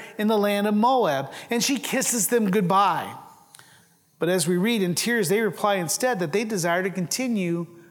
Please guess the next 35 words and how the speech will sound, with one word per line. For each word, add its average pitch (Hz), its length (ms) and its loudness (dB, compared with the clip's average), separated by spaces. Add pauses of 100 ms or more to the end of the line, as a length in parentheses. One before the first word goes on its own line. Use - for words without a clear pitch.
(140)
with 180 220 -4
her 165 140 -2
to 185 80 -4
Israel. 220 300 -4
And 269 80 -2
that 349 120 0
would 269 140 -2
be 175 100 -2
normal. 165 380 -4
I 208 100 -2
think 208 300 -6 (240)
most 196 260 0
daughter-in-laws 180 720 0
would 156 160 -4 (240)
think 196 240 0
of 160 100 0
that 160 240 0
type 156 300 -2
of 139 80 -6
thing. 156 320 -4
However, 190 760 0 (480)
Naomi, 208 680 2
as 170 180 0
we 185 100 0
continue 185 440 -2
to 165 60 -2
read, 214 200 0
is 165 160 0
in 170 220 0
no 190 600 0 (260)
mood 196 360 2
for 170 160 -2
their 175 180 0
emotional 165 560 -2
pleas. 135 920 -6